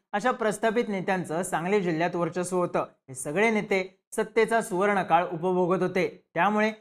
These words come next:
या नेत्यांच्या विरोधात बोलण्याचा दम कोणातच नव्हता. अशा काळात पडळकरांनी या नेत्यांना आळीपाळीने शिंगावर घ्यायला सुरुवात केली. आता पडळकर येतात सांगली जिल्ह्याच्या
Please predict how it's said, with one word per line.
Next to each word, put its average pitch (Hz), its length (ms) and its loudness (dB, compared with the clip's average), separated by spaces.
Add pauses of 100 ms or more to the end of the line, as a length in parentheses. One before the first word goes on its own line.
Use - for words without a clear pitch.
(200)
या 247 80 0
नेत्यांच्या 226 520 0
विरोधात 196 380 2
बोलण्याचा 175 500 -2
दम 160 260 -2
कोणातच 185 460 0
नव्हता. 170 340 2 (200)
अशा 220 240 -4
काळात 202 300 8 (360)
पडळकरांनी 220 640 2
या 226 80 0
नेत्यांना 180 640 0
आळीपाळीने 180 760 0
शिंगावर 185 480 2
घ्यायला 165 300 0
सुरुवात 180 320 0 (120)
केली. 190 220 4 (300)
आता 220 180 4
पडळकर 240 560 2
येतात 175 460 4
सांगली 175 460 0
जिल्ह्याच्या 202 460 2